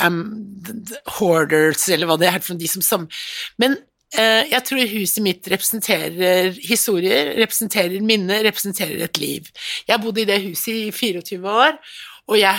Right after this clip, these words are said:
har på en måte tatt vare på de tingene som betyr noen ting for meg. Jeg har tatt vare på kanskje barnetegninger som henger der, jeg har tatt vare på foto, jeg har tatt vare på bø-, altså, det er bøker overalt, derfor at jeg, jeg er litt sånn over middels interessert i litteratur, kanskje litt mer enn billedkunst, for å si det rett ut.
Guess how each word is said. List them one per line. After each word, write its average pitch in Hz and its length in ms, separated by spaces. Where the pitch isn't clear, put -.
har 196 240
på 233 160
en 233 80
måte 196 260
tatt - 240
vare 196 460
på 233 100
de 190 160
tingene - 400
som 190 140
betyr 190 640
noen 196 180
ting 190 240
for 151 240
meg. 165 300
Jeg 165 80
har 180 100
tatt 208 220
vare 180 260
på 190 220
kanskje 170 240
barnetegninger 196 760
som 202 160
henger 185 220
der, - 100
jeg 196 80
har 190 80
tatt - 160
vare 175 160
på 202 140
foto, 247 340
jeg 208 120
har 190 40
tatt 208 160
vare 190 160
på 190 140
bø-, 196 240
altså, - 180
det 180 140
er 180 100
bøker 165 320
overalt, 180 300
derfor 170 160
at 165 100
jeg, 170 140
jeg - 340
er 196 60
litt 190 160
sånn 170 160
over 165 100
middels 170 380
interessert 160 420
i - 60
litteratur, 175 500
kanskje 175 220
litt 170 100
mer 165 160
enn 170 120
billedkunst, 160 440
for - 80
å - 80
si 180 80
det 180 140
rett 196 160
ut. 285 80